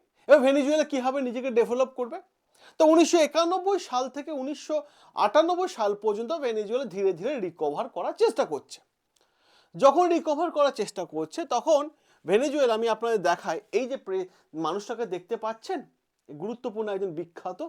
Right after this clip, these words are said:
মানুষ। এবং ইনার একটা বক্তব্য এবং ইনার সাথে ভীষণ গুরুত্বপূর্ণ জায়গা যে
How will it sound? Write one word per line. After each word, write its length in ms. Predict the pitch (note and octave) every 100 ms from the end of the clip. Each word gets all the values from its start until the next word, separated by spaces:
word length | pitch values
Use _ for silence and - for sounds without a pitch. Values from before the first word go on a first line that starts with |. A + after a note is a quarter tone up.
| - _ _
মানুষ। 520 | - A#2+ G#2 - - _ _ _ _ _ _ _ _ _ - -
এবং 260 | C4+ D#4+ - B3
ইনার 360 | C4+ E4 F#4+
একটা 280 | F4+ E4+ D#4+
বক্তব্য 680 | G3 A3 A3 _ A3 C#4+ D4+
এবং 300 | A3+ C4 A3+
ইনার 320 | G3 G#3 D4 E4
সাথে 400 | - C4 B3+ C4+
ভীষণ 360 | F3+ G#3+ D4
গুরুত্বপূর্ণ 640 | G#3 A3+ A3+ D4+ C4+ B3
জায়গা 540 | F#3 D#3+ G#3 C#3 G#3+ - - _ _
যে 320 | D#3+ G3 C4+